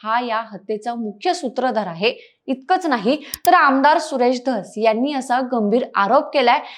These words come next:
की वाल्मिक कराड याच्या दोन मुलांचाही, म्हणजे श्री गणेश कराड आणि सुशील कराड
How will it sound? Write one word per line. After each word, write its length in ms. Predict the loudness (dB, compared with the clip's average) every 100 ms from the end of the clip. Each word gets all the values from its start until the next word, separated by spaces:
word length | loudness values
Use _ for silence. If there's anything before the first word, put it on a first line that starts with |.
| -4
की 80 | 0
वाल्मिक 460 | 4 4 4 2 -2
कराड 300 | -2 -2 -2
याच्या 220 | -8 -8 -4
दोन 360 | 2 2 4
मुलांचाही, 680 | 0 0 0 -2 -6 -6 -4
म्हणजे 400 | -2 -2 2 2 0 -14 -6
श्री 260 | 0 2 4
गणेश 340 | 2 0 -4 0
कराड 260 | 2 2 0 -8 -4
आणि 160 | -2
सुशील 420 | 0 -2 -2 -2 0
कराड 280 | 2 4 4